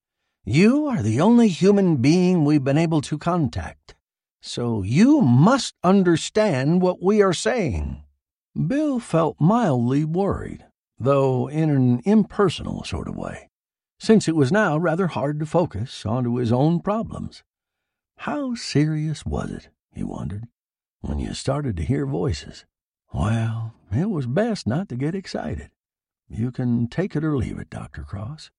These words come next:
he told himself. "Let's take it until it gets a nuisance." "Okay," he answered with bored indifference.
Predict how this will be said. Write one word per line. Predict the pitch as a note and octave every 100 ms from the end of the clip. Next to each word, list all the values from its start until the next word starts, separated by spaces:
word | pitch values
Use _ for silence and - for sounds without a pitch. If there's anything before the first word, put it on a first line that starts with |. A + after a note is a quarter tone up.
| _ _
he | -
told | - - G1+
himself. | G1+ - - A#2 - _ _ _ _ _ _ -
"Let's | G#3 A3 -
take | - A2+ D2+
it | -
until | - C2 C#2+ B2 A2+
it | F2
gets | G#2+ C3+ -
a | A2+
nuisance." | B2+ A2 C3 B2 - _ _ _ _
"Okay," | F#3 A3 - G#2 E2 F2 E2 A#2+ _ -
he | B2 -
answered | G1+ - - G2
with | G#2+ C#2+
bored | D#2+ F2 G#2+ A2 A2
indifference. | G#2+ G#2+ B2+ - - - -